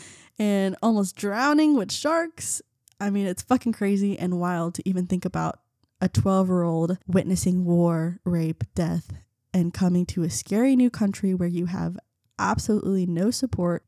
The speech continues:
and you know absolutely nothing.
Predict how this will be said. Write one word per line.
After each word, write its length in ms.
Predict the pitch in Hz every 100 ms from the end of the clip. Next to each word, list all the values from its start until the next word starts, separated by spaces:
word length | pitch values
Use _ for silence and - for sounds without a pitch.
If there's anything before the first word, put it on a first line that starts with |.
| _ -
and 400 | 180 180 170 - -
you 200 | 180 180
know 200 | 180 180 -
absolutely 500 | 185 - 185 185 175
nothing. 540 | 180 180 175 175 180